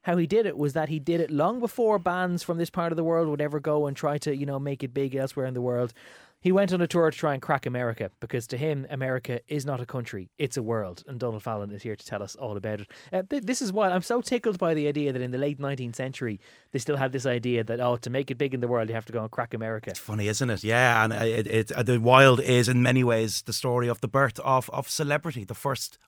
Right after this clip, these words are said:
Speaker 2: Irish
Speaker 1: Mm.
Speaker 2: celebrity, I would argue.
Speaker 1: And even today, he does still have that star power.
Speaker 2: There's something remarkable about Oscar Wilde's grave, if you've ever been there. Uh, it's covered in recent years to stop kind of adoring fans from kissing it. The lipstick kisses are
Speaker 1: Mm.
Speaker 2: scrolling on it.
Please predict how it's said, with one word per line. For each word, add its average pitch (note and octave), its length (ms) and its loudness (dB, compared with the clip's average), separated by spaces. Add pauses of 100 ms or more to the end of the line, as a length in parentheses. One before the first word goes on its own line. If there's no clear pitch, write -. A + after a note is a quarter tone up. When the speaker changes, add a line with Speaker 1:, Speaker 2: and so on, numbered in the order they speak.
Speaker 2:
Irish C3 300 2
Speaker 1:
Mm. - 20 -4
Speaker 2:
celebrity, G#2+ 400 -2
I G2+ 100 -2
would G2+ 140 -4
argue. F#2 240 -6
Speaker 1:
And F3+ 180 0
even G3+ 180 0
today, F3+ 240 0
he D3 80 0
does D3+ 200 -2
still D#3+ 160 -2
have C#3 160 -4
that C3 160 -4
star C3 180 -2
power. B2+ 380 -6
Speaker 2:
There's G3 180 -2
something A#3 280 2
remarkable E3+ 480 2
about C3+ 280 0
Oscar C#3 260 -2
Wilde's B2 220 0
grave, A#2 380 -2
if F#2+ 80 -10
you've A#2 100 -2
ever A2+ 140 -4
been A2+ 180 -6
there. F#2+ 340 -4
Uh, G2 280 -8
it's - 100 -14
covered C3+ 640 -2
in G#2 380 -8
recent A#2+ 300 -8
years G#2+ 220 -4
to - 80 -10
stop - 320 -4
kind C3+ 100 -4
of A2+ 80 -6
adoring A#2+ 400 -2
fans A#2 320 0
from A#2+ 120 -8
kissing C#3+ 300 -4
it. D#3 120 -6
The A#2 60 -6
lipstick C3 380 -6
kisses - 340 -12
are - 40 -14
Speaker 1:
Mm. B2 120 -6
Speaker 2:
scrolling C#3 340 -2
on C#3 80 -2
it. C3 120 -8